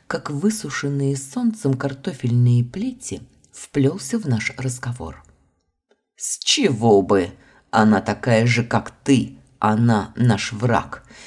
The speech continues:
Никто из твоего рода в живых не останется. Она последняя, и на ней он прервётся". Смех наполнил тьму. "Умоляю,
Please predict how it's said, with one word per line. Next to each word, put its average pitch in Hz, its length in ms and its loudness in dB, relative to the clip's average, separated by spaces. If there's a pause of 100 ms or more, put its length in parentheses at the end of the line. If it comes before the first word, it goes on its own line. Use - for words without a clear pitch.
(140)
Никто 135 540 2
из - 220 -4
твоего 113 420 2
рода 113 320 2
в 120 40 -6
живых 117 460 0
не 123 140 4
останется. 90 1040 -2 (320)
Она 98 200 0
последняя, 95 1000 -2 (340)
и 233 140 4
на 131 160 4
ней 120 480 4
он 101 200 0
прервётся". - 1120 -2 (480)
Смех 139 600 -4
наполнил 123 680 2
тьму. 95 440 -10 (1000)
"Умоляю, 131 720 2